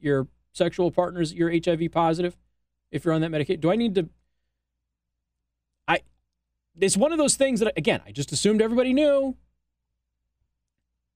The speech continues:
Hence, Florida, they'll send you to prison for doing that. Pete Buttigieg thinks that it shouldn't be a crime. One point eight million Americans, again, do not tell local media this.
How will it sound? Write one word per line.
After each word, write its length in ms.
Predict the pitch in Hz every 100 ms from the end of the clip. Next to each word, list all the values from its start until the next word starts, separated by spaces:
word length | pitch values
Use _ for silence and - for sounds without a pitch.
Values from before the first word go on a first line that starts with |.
| _ _ _ _ _ _ _ _
Hence, 440 | - 190 226 - - _ _ _ _ _ _
Florida, 420 | - 254 320 262
they'll 120 | 208
send 200 | 175 226
you 80 | 196
to 60 | 156
prison 280 | 208 180 156
for 100 | 135
doing 200 | 127 127
that. 160 | 123
Pete 140 | 170 160
Buttigieg 380 | 170 147 139
thinks 340 | - 131 - - _ _ _
that 120 | - 123
it 20 |
shouldn't 240 | 143 120
be 80 | 110
a 80 | 104
crime. 140 | - _ _ _ _ _ _ _ _ _ _ _ _ _ _ _ _ _ _ _ _ -
One 260 | 147 262
point 240 | 254 262 247
eight 160 | 220
million 300 | 190 202 226
Americans, 440 | 226 208 160 147 123
again, 240 | 123 147
do 320 | 117 165 220
not 300 | 214 214 202
tell 280 | - 202 190
local 340 | 185 185 196 175
media 420 | 180 190 185 147
this. 440 | 127 92 - -